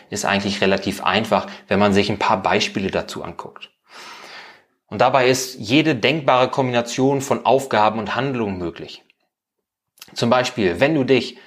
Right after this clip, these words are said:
beim Spazierengehen unterhältst oder wenn du telefonierst, während du einen Bericht liest, reden wir von Multitasking. Aber auch wenn du die angefangene E-Mail unterbrichst,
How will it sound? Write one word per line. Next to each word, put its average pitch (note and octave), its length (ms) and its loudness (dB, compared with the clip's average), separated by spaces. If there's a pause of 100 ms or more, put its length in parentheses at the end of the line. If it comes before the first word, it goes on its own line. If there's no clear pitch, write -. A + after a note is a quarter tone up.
(460)
beim A2 240 2
Spazierengehen A2 960 -2
unterhältst G2+ 760 -2 (1000)
oder B2 440 2 (360)
wenn B2 180 4
du B2 140 2
telefonierst, B2 880 2
während A#2 260 2
du B2 60 0
einen G#2+ 320 0
Bericht A2 400 0
liest, F2 420 -10 (180)
reden F#2 140 -4
wir F2 100 -6
von F2 220 -8
Multitasking. F2 720 -10 (1400)
Aber C#3 220 4
auch E3 220 2
wenn D#3 120 0
du D3+ 220 2 (160)
die C3+ 100 0
angefangene E3 640 0
E-Mail D3 540 2
unterbrichst, B2+ 760 -2